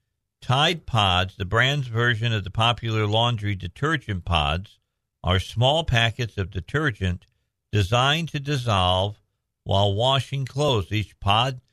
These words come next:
contains pre-measured concentrated detergent levels. The outside wrapping of a Tide Pod is made of polyvinyl alcohol, that's P V A, a water-soluble plastic compound.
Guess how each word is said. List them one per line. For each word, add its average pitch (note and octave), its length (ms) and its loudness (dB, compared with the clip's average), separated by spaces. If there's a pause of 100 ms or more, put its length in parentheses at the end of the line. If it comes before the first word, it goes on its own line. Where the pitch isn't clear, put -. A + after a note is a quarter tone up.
(240)
contains A2 600 0
pre-measured B2 840 0
concentrated B2+ 880 -2
detergent G#2 600 -2
levels. G#2 580 -2 (520)
The G2+ 100 4
outside A2+ 540 2
wrapping C3 520 0
of G2 140 0
a F#2+ 60 -2
Tide F#2 480 -2
Pod F2+ 480 0 (260)
is G#2+ 240 -2
made A#2 300 2
of G2+ 100 -2
polyvinyl G#2 880 0
alcohol, D#2 760 -2 (120)
that's - 180 -12
P G#2 240 0
V G#2 280 0
A, D#2 200 -4 (640)
a G2+ 140 4
water-soluble B2+ 1080 2
plastic A2 600 -2
compound. F#2 760 -2